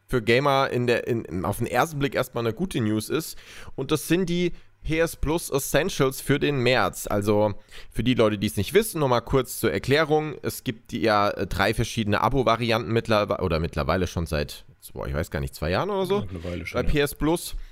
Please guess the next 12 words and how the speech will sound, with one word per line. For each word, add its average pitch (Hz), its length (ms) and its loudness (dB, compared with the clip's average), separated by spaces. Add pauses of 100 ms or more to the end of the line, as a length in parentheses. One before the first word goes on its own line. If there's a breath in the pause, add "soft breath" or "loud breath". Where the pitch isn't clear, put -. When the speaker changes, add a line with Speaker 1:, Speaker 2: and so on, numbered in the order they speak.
(680 soft breath)
Speaker 1:
Und, 139 420 2
äh, 123 260 4
das 123 120 0
ist 120 160 -6
einmal 127 300 2
Essential, 190 500 2
das 135 180 -2
sind 123 120 0
immer 127 180 2
noch 120 160 2
einfach, 113 520 2
äh, 104 180 2